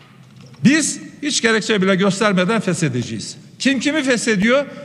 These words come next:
Yüzde elli, yüzde yüzü feshediyor arkadaşlar.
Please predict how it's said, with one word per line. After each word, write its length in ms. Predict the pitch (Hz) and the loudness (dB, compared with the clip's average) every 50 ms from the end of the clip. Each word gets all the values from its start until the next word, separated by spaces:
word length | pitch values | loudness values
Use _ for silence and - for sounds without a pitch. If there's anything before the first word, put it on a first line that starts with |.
| - - - - - - | -18 -20 -20 -20 -8 0
Yüzde 420 | - 151 190 196 180 160 180 247 | 4 6 6 6 6 4 2 2
elli, 720 | 233 214 190 180 175 170 170 233 285 294 269 - - - - - - - - - - - | 4 4 4 4 2 2 4 4 2 2 0 -4 -10 -16 -18 -20 -20 -20 -20 -20 -10 -2
yüzde 320 | 127 156 190 165 135 185 208 | 2 4 4 4 4 4 4
yüzü 420 | 202 170 175 175 135 143 277 226 | 6 6 6 6 6 6 4 4
feshediyor 580 | 175 160 147 127 - 135 120 104 110 113 101 101 | 2 2 0 0 0 -2 -2 -2 -4 -6 -6 -8
arkadaşlar. 640 | 107 - 196 170 131 - - - - - - - | -6 -4 -4 -2 -4 -4 -6 -12 -14 -18 -20 -20